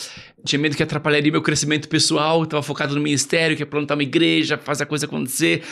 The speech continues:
Eu falei, "Puxa, tenho filho, como que eu consigo fazer isso agora, né?" Tinha culpa de, ah, não ser o pai generoso que eu queria ser. Vergonha de sentir tudo isso.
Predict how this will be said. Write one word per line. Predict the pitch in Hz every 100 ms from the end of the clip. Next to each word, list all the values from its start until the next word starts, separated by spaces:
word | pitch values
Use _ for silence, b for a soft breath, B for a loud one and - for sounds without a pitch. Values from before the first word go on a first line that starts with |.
| B
Eu | 139
falei, | 165
"Puxa, | 151 254 175
tenho | 233
filho, | 156 226 220 196
como | 185
que | 165
eu |
consigo | 175 160 175 147
fazer | 135 143
isso | 135 135
agora, | 143 156 151
né?" | 156 180 B B B B -
Tinha | - 151 143
culpa | - 175 165 160
de, | 135 143 151 -
ah, | 135 131
não | 127 139
ser | 143 151
o |
pai | 147 139 135
generoso | 143 139 156 156
que | 135
eu |
queria | 131 127
ser. | - 156 156 151 B B 131
Vergonha | 156 143 180
de | 147
sentir | 156 143
tudo | 135 135
isso. | 156 151 165